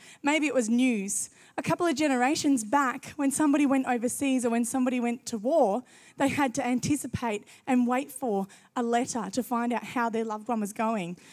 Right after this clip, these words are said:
And they couldn't just Snapchat each other on the daily, a picture of each other. They had to wait weeks and months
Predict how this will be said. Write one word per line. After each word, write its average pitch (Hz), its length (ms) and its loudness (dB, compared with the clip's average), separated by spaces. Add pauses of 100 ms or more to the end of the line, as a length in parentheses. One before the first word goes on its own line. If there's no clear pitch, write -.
(140)
And 247 80 0
they 247 80 4
couldn't 247 320 -2
just - 420 -4 (200)
Snapchat 262 600 0
each 214 220 -4
other 202 320 2 (240)
on 226 140 2
the 214 60 0
daily, 196 480 0
a 214 100 -2
picture - 320 -4
of 214 80 -4
each 190 160 -6
other. 196 120 0
They 202 120 -2
had 226 200 -6
to 240 100 -2
wait 214 280 -2
weeks 226 320 -2
and 214 220 0
months 214 420 -2